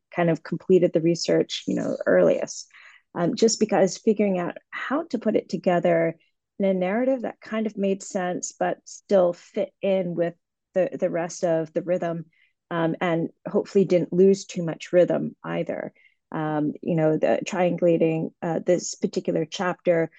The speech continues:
talks about the evolution in, uh, French men's basketball from nineteen sixty-eight through nineteen eighty-four,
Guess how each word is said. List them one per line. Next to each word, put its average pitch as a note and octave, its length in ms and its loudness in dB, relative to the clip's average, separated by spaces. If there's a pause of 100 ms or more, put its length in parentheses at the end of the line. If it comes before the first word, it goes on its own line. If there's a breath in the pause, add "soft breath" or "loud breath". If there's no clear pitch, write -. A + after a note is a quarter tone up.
(280 soft breath)
talks F3+ 320 -6
about F3 340 0
the E3 480 0
evolution E3 840 -4
in, D#3+ 500 -2 (420)
uh, E3+ 240 -4
French G3 280 0
men's E3+ 240 2
basketball D#3+ 720 2
from D#3 600 -4 (120)
nineteen E3 420 -4
sixty-eight E3 760 2
through D#3 640 4
nineteen D#3+ 440 -8
eighty-four, D3+ 1080 0